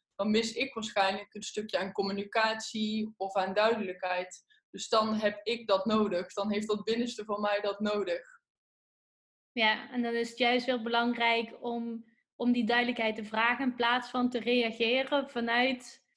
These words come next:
Speaker 2: het stukje wat bij jou pijn doet, bijvoorbeeld.
Speaker 1: Ja, dan denk ik, ja, hoezo doe je dit iedere keer?
Speaker 2: Ja.
Speaker 1: Oh, waarom doe je me dit aan? <laughs>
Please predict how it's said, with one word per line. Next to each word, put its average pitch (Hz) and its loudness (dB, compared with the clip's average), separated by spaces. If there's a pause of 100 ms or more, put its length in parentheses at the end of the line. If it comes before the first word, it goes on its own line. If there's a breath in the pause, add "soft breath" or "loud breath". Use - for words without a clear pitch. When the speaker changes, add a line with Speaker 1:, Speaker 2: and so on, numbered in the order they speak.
(260)
Speaker 2:
het 226 -8
stukje 240 -2
wat 233 -2
bij 233 2
jou 226 2
pijn 240 0
doet, 202 -2
bijvoorbeeld. 202 -8 (280)
Speaker 1:
Ja, 214 -2 (360)
dan 214 -2
denk 220 -2
ik, 240 -4
ja, 262 4
hoezo 262 2
doe 277 2
je 285 2
dit 247 -4
iedere 233 -2
keer? 220 0
Speaker 2:
Ja. 240 4
Speaker 1:
Oh, 269 -2
waarom 269 4
doe 277 0
je 285 0
me 277 0
dit 254 -4
aan? 247 6
<laughs> 381 0